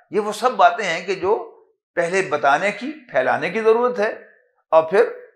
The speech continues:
उसके बाद उसको अमलन कायम और नाफिज करने की जरूरत है। तो वजाहिदु फिल्लाहि हक्का जिहादी, अल्लाह के रास्ते में जिहाद करो, अल्लाह ताला के रास्ते में जिद्दोजहद करो,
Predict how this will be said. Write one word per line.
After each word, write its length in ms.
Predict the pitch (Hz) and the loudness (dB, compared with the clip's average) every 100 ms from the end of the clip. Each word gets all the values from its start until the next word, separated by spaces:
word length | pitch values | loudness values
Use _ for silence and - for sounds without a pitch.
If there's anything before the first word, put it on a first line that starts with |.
| _ _ _ _ | _ _ _ _
उसके 220 | - - 170 | -12 -6 0
बाद 420 | 143 170 233 - - - _ _ _ _ _ _ - | 4 6 6 0 -16 -20 _ _ _ _ _ _ -16
उसको 220 | - 220 | -8 -2
अमलन 460 | - 214 254 226 - - - _ _ _ _ _ - | 2 4 4 4 0 -14 -20 _ _ _ _ _ -2
कायम 360 | 143 170 190 170 | 2 2 2 -4
और 60 | |
नाफिज 380 | 143 139 143 - | -2 -2 -4 -10
करने 260 | 143 131 123 | -10 -12 -14
की 100 | 120 | -16
जरूरत 340 | 110 110 98 | -16 -18 -18
है। 180 | 95 73 _ _ _ _ _ _ _ _ _ | -20 -20 _ _ _ _ _ _ _ _ _
तो 80 | 185 | -4
वजाहिदु 640 | 185 160 165 190 226 220 247 | 2 6 6 6 4 2 2
फिल्लाहि 500 | 214 208 233 226 208 | 2 4 6 6 2
हक्का 320 | 196 - 175 | -2 -2 -4
जिहादी, 500 | 156 135 135 120 110 - _ _ _ _ _ _ _ | -2 0 0 -2 -12 -20 _ _ _ _ _ _ _
अल्लाह 280 | 147 156 165 | 0 2 2
के 80 | 165 | 4
रास्ते 320 | 147 139 151 | 4 4 0
में 140 | 147 139 | -8 -6
जिहाद 340 | 127 123 127 | 0 2 2
करो, 200 | 135 151 - - - - | 0 0 0 -6 -18 -8
अल्लाह 160 | 151 147 | -4 0
ताला 200 | 147 143 | 0 0
के 140 | 139 | -2
रास्ते 320 | 131 123 - 139 | -2 -2 -4 -12
में 140 | 127 | -12
जिद्दोजहद 500 | 120 113 110 123 123 | -14 -14 -10 -10 -10
करो, 180 | 123 151 | -4 -2